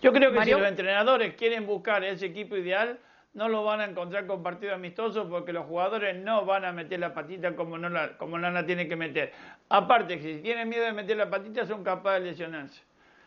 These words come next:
Speaker 1: Pero, pero de alguna manera yo creo que los entrenadores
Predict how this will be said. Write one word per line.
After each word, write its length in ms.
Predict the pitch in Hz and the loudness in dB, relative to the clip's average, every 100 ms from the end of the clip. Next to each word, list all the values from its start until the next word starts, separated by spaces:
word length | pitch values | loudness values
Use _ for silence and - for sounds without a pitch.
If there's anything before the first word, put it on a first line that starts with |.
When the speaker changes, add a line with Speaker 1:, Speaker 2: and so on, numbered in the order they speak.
| _ _ | _ _
Speaker 1:
Pero, 200 | 190 180 - | -4 -2 -2
pero 160 | 196 | 0
de 80 | 190 | 2
alguna 280 | 220 285 247 | 2 2 0
manera 380 | 226 254 269 226 | 2 6 8 8
yo 160 | 226 | 6
creo 300 | 226 226 214 | 6 6 4
que 280 | 185 196 - _ _ - | 0 -4 -6 _ _ -4
los 180 | 202 208 | 0 0
entrenadores 800 | 202 202 220 294 294 226 - | -2 0 4 4 4 2 -2